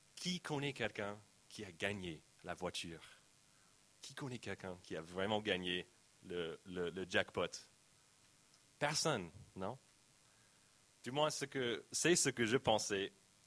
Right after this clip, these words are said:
jusqu'à cette semaine quand j'ai parlé avec ma femme, Rebecca, qui m'a dit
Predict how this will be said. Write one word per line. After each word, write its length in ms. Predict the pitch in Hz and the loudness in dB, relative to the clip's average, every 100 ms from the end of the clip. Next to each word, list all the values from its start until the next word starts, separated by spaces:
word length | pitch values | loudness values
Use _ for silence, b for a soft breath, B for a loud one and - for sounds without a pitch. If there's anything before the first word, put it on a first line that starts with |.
| - - | -16 -6
jusqu'à 400 | 147 160 - 135 | -2 0 2 2
cette 220 | - 117 | 2 0
semaine 400 | 110 107 113 110 b b b - | 2 4 4 -2 b b b -8
quand 140 | 104 | -4
j'ai 140 | 110 | -4
parlé 320 | 104 104 107 113 | 6 8 8 6
avec 220 | 95 104 | 4 2
ma 140 | 104 | 0
femme, 360 | - 92 95 85 | 2 0 0 -4
Rebecca, 600 | 107 110 113 - 104 123 - - - - | -6 2 2 4 4 4 0 -18 -20 -16
qui 160 | - 131 | -6 0
m'a 220 | 123 123 | 6 6
dit 300 | 107 117 160 | 4 0 -2